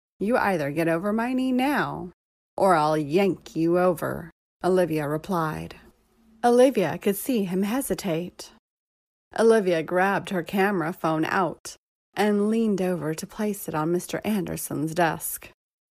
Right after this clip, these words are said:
An inside reminder Olivia knew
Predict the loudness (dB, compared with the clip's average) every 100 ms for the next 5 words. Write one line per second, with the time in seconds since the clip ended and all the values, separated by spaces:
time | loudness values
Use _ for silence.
0 | _ _ -2 0 0 -2 -4 -4 -6 -6
1 | -4 -2 0 0 -2 -4 -8 -6 -2 2
2 | 2 2 2 2 2 0 -2